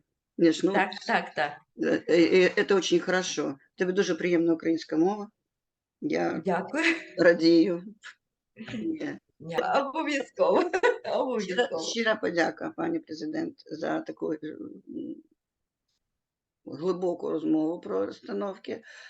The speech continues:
Speaker 1: Е, і с-, запрошення на фестиваль, е,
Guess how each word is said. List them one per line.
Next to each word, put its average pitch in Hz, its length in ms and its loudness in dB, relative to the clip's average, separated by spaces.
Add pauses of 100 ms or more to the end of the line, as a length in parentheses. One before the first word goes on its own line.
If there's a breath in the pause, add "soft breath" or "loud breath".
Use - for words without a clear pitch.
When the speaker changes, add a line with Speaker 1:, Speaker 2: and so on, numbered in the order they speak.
(140 loud breath)
Speaker 1:
Е, 170 320 0
і - 440 -4 (180)
с-, - 180 -18 (840)
запрошення 196 720 0
на 175 240 0
фестиваль, 160 680 -4 (520 soft breath)
е, 170 100 -4